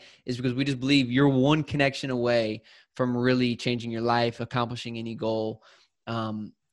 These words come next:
and we have found that to be true inside of our mastermind and what's happening. So um, if you're in the real estate industry and you're looking for a community of, of devoted followers of Christ, or at least those who want to be more devoted, check it out, one connection away dot com. Abel, man,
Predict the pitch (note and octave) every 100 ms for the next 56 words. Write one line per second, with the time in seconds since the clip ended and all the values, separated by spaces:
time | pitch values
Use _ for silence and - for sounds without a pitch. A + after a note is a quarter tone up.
0 | - A#2 A#2 A2+ G#2+ B2 A#2+ A2+ A2+ G#2+
1 | - A#2+ A2+ A2+ A2 G#2+ A2 A2+ - A2+
2 | A2+ A2+ A2+ A2 A2 A2+ A2+ A#2 - A#2
3 | - _ _ _ - A#2+ G#2+ D#2+ A2+ C3
4 | D3+ C#3+ C3 B2 C3 B2 A#2+ A#2 - A#2+
5 | A2+ A2+ A2+ B2+ C3 - A#2+ - A#2+ A#2
6 | A2+ G#2+ - A2 A#2 C3 A2+ A2 B2 C3
7 | A#2+ A#2 A#2 G#2+ - A#2+ A#2 - B2 C#3+
8 | C#3+ D3+ C#3 C#3 C3 C#3+ D3+ D3+ C#3+ C#3+
9 | B2+ B2 A2+ B2+ A#2 B2+ - - - -
10 | - C#3 C3 A#2+ A#2 G2 A#2+ A2+ A2+ -
11 | A2+ A2 G#2+ A2 - A#2 A2+ A2 - -
12 | D#3 C#3+ C3 C3